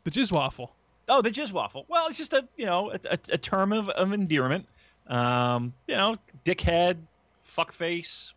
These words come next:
Speaker 2: whatever, you know, whatever sla-, you know, whatever harsh term you wanna call somebody.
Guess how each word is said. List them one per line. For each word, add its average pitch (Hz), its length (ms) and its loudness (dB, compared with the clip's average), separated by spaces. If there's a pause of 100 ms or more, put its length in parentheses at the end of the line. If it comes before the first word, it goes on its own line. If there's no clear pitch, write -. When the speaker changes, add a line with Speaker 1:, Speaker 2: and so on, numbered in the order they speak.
Speaker 2:
whatever, 147 260 -2
you 185 80 -4
know, 156 140 -2
whatever 160 560 -4 (240)
sla-, - 420 -4
you 143 100 -2
know, 127 100 0
whatever 143 300 0 (380)
harsh 160 520 0 (220)
term 143 360 -4
you 135 80 -2
wanna 139 120 0
call 135 300 4
somebody. 104 380 -2